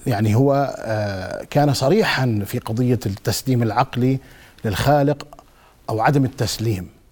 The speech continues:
يعني، آه، لما طلب من الله سبحانه وتعالى أيضًا بالإضافة لما تكلمتم به، آه، إنه، يعني، شاف السماوات، شاف الشمس، شاف الأرض إلى آخره،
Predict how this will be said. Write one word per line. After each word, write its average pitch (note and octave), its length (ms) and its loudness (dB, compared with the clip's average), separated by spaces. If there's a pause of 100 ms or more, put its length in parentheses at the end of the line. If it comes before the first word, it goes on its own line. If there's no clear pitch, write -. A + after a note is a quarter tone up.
(680)
يعني، G#2+ 360 -4
آه، G2+ 400 -4
لما A2+ 280 0
طلب C3 260 4
من A#2+ 80 2
الله B2 260 2
سبحانه B2+ 340 -2
وتعالى B2+ 340 2
أيضًا D3+ 260 4
بالإضافة B2 640 0
لما B2 400 0
تكلمتم B2+ 600 0
به، A#2+ 440 0
آه، G2+ 440 -4
إنه، G#2+ 380 -2
يعني، G#2 380 -4
شاف B2+ 260 2
السماوات، A2+ 640 2
شاف A#2 240 0
الشمس، A#2 340 2
شاف A#2 280 0
الأرض A#2 380 0
إلى B2+ 320 2
آخره، A#2+ 380 0